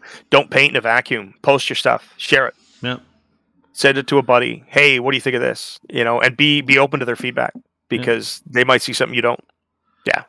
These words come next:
Speaker 1: it's such a cool hobby. I love it.
Speaker 2: Absolutely.
Speaker 1: I'm an old man, <laughs> and I love it. <laughs>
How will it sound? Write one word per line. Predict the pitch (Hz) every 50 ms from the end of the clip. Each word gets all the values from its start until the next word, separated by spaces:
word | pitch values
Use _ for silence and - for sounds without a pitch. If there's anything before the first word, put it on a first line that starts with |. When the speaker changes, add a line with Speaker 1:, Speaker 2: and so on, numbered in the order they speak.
| -
Speaker 1:
it's | - - -
such | - 135 - -
a | 107
cool | - - 113 101
hobby. | 101 98 95 95 98 113
I | 120
love | 104 98 -
it. | - - - _ _ _ _ -
Speaker 2:
Absolutely. | 107 104 107 - - - 87 92 98 -
Speaker 1:
I'm | 135 147
an | 151
old | 160 175 165 131
man, | 135 135 131 123 113 98 90 _ _ _ - - - -
<laughs> | 247 - - - 226 - -
and | 240 160
I | 165 190
love | 170 160 156 139
it. | 139 - - - - - - -
<laughs> | - - - - - _ _ - - _ - - -